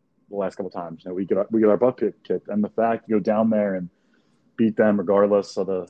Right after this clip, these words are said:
circumstances was very impressive. I'm very, I wanna see how we do this week against Rhode Island V C U.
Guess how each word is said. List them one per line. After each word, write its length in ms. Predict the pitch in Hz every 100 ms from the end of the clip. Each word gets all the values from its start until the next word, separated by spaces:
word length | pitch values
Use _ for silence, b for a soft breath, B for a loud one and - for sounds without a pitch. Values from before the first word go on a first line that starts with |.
| _
circumstances 840 | 101 101 - 101 98 104 95 - _ _ _
was 100 | 104
very 180 | 90 107
impressive. 460 | 101 101 95 92 90 _ _ _ _ _
I'm 180 | 117 120
very, 480 | 127 135 139 131 - _ _ _ _ _ _ _ _
I 80 | -
wanna 260 | 131 143 139
see 460 | - 127 113 110 -
how 120 | 110
we 80 | 104
do 100 | 104
this 220 | 101 -
week 220 | 101 95
against 460 | 98 95 87 - - _ -
Rhode 180 | 98 98
Island 360 | 92 90 85
V 100 | 87
C 120 | - 82
U. 200 | 82